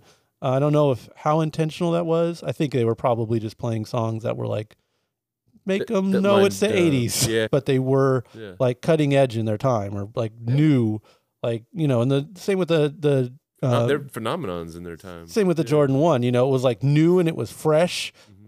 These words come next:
Speaker 2: in the way that, like, a Violent Femmes was, but years later, it still kind of has that, like, freshness to it.
Speaker 1: Yeah.
Speaker 2: There's nothing, like, played out or stale or anything. And I think that,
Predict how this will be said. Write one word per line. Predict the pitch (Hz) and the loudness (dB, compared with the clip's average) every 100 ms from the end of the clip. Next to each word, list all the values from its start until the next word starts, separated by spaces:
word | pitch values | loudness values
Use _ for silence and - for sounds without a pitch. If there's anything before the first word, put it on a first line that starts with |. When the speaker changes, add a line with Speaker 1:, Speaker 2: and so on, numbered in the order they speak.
| 147 | -2
Speaker 2:
in | 139 | 0
the | 135 | 2
way | 127 131 127 | 2 2 2
that, | 131 | 0
like, | 127 123 | 0 0
a | |
Violent | 117 127 127 - | 0 2 0 -2
Femmes | - 127 139 139 - - | -2 0 0 -2 -6 -4
was, | 139 139 160 - _ _ _ | 0 2 0 -8 _ _ _
but | 135 151 139 131 - _ _ _ _ _ | 2 4 4 2 0 _ _ _ _ _
years | 143 156 151 127 | -2 2 2 4
later, | 175 165 123 | 4 4 2
it | 113 | -2
still | - - 139 123 113 113 - | -8 -2 2 2 0 -4 -6
kind | 135 117 | -4 -2
of | 107 | -2
has | 127 127 117 | -2 0 0
that, | 110 110 - | -2 -2 -4
like, | 104 107 - _ _ _ _ | -6 -8 -14 _ _ _ _
freshness | 143 113 - 123 110 | 0 0 -4 -6 -6
to | - 131 117 | -2 0 2
it. | 104 | 0
Speaker 1:
Yeah. | |
Speaker 2:
There's | 95 113 113 | -2 -4 -2
nothing, | 117 117 107 | -2 -2 -4
like, | 104 104 _ _ _ _ _ | -4 -8 _ _ _ _ _
played | _ 131 123 117 | _ -2 0 2
out | 113 110 110 | 0 0 -2
or | 110 | -4
stale | - 127 120 113 110 110 | -4 -2 0 0 -2 -2
or | 107 | -4
anything. | 113 107 113 107 110 - _ _ | -4 -4 -6 -6 -8 -12 _ _
And | 151 135 123 | -2 0 0
I | 120 | 0
think | - 131 117 _ _ _ | 0 -2 -2 _ _ _
that, | 123 127 117 | -2 0 -2